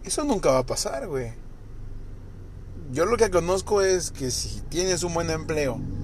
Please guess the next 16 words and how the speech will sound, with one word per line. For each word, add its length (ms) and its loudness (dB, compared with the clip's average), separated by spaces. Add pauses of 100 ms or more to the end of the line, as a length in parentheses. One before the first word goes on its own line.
(680)
ganas 380 2
bien, 320 2 (1000)
la 100 6
responsabilidad 880 0
es 120 -2
más, 480 -4 (580)
el 160 4
trabajo 480 2
es 180 0
más, 540 -2 (1160)
aparentemente 1000 2
es 80 4
más 160 4
dinero. 500 2
Sí, 280 8
güey. 380 4